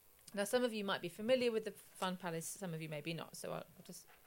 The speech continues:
explain very briefly. So the Fun Palace was the vision of two British individuals, Joan Littlewood, a theatre producer, and Cedric Price, an architect.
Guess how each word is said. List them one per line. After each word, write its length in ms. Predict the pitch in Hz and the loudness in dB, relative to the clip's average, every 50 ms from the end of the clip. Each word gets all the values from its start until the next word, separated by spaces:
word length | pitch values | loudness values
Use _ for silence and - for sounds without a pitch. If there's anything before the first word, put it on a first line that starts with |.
| - - - | -20 -18 -16
explain 360 | 180 - - - 180 175 165 165 | -16 -14 -10 -8 -6 -6 -6 -4
very 140 | 175 165 160 | -4 -4 -2
briefly. 420 | - 175 180 170 - - 160 165 - - - - - - - - - - - - - - - - - - - - - - - - - - - - - - - - - - - | -2 -4 -4 -4 -4 -8 -10 -10 -10 -14 -20 -20 -20 -20 -20 -20 -18 -18 -14 -12 -12 -12 -12 -14 -18 -20 -20 -20 -20 -20 -20 -20 -20 -20 -20 -20 -20 -20 -20 -20 -20 -16 0
So 140 | - 311 | 0 4
the 100 | 233 269 | 4 6
Fun 240 | 269 - 330 359 359 349 | 8 8 8 8 8 4
Palace 520 | 269 247 214 208 208 220 - - - - 220 214 | 4 4 6 6 4 2 0 -4 -8 -8 2 2
was 140 | 240 240 | 2 4
the 80 | - 233 | 4 2
vision 460 | 202 226 233 - 214 185 185 190 190 - | 4 4 4 4 4 2 2 0 -2 -2
of 120 | 208 - - | -4 -2 0
two 280 | - - 311 294 277 | 2 6 6 6 6
British 560 | 247 - 233 226 - 208 190 190 - - - - - - | 6 4 2 4 6 4 4 4 2 -4 -8 -12 -8 -6
individuals, 880 | 208 208 190 196 175 190 175 - - 151 156 156 - 165 - - - - - - - | -4 -4 -4 -2 -2 -2 -2 -2 -8 -10 -8 -8 -10 -10 -10 -12 -14 -14 -18 -10 4
Joan 260 | - 240 240 240 220 | 8 10 10 10 10
Littlewood, 460 | 220 247 - 254 240 240 330 370 359 220 | 6 4 4 2 2 2 2 0 0 0
a 60 | 196 | -4
theatre 340 | - - 220 226 220 220 196 | 6 6 6 6 6 2 -4
producer, 540 | - 202 - - 180 180 - - 226 277 349 349 - - - - - - - | -4 -4 0 0 0 0 2 0 0 -2 -2 -4 -12 -20 -20 -20 -20 -16 -6
and 140 | - 202 196 | -4 -4 2
Cedric 360 | - 247 240 233 - 170 - | 6 6 6 6 6 0 0
Price, 380 | - - 175 147 156 165 - - | 0 0 0 0 0 -4 -6 -6
an 160 | 190 185 170 - | -6 -6 -4 -2
architect. 640 | - 185 180 - 180 - - - - - - - | -2 -2 -2 -4 -4 -2 -2 -4 -4 -6 -10 -14